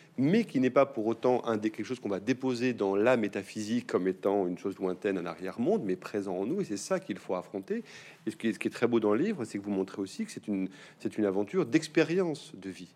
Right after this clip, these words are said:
C'est pour ça que c'est une dimension existentielle, c'est-à-dire que, que ce soit au travers de la jouissance, de l'intime ou de la mort, on fait l'expérience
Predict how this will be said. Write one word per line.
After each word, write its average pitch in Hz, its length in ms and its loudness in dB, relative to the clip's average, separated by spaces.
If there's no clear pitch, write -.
C'est - 80 -16
pour 90 140 -6
ça 127 100 2
que - 60 -4
c'est 101 100 -8
une 90 80 -4
dimension 92 340 -6
existentielle, 104 540 0
c'est-à-dire 117 260 -2
que, 107 100 0
que - 380 -14
ce 123 60 -2
soit 135 200 4
au 127 60 6
travers 107 320 0
de 95 60 -6
la 92 60 -2
jouissance, 117 640 0
de 101 80 0
l'intime 98 580 -2
ou 95 80 -4
de 92 80 -6
la 90 80 2
mort, 143 300 2
on 104 80 -4
fait 226 340 0
l'expérience 110 760 0